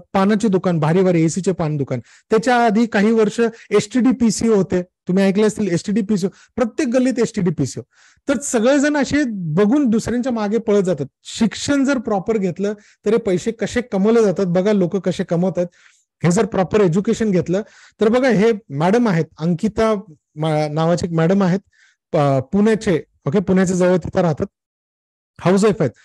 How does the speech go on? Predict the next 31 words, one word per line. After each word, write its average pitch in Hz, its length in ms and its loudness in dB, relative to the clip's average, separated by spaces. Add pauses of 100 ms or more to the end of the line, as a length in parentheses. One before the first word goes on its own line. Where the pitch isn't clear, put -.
(280)
ह्यांनी 208 280 0
एक 262 100 -2
screenshot 226 440 0 (100)
पाठवला, 175 360 2
ह्याच्यात 196 420 -2
बघा 190 260 0
एकशे 170 280 -2
पाच 208 460 -4
टक्के, - 340 -6
एकशे 160 260 -4
पाच 202 520 -4
पॉइंट 202 200 0
बत्तीस 165 500 -2
टक्केचे 196 360 -4
profit 175 420 -2
दिसतात, 123 260 -2 (380)
एकशे 170 200 -2
पाच 180 380 -2
टक्के. - 220 -2
हा 202 80 2
का, 143 120 -2 (340)
खाली 214 200 2
काय 233 140 2
लिहिलंय 220 220 4
बघा, 190 240 2 (420)
"My 254 180 4 (180)
portfolio 247 520 2
of 156 220 2
long 190 220 4
term 247 240 2
investment 214 540 2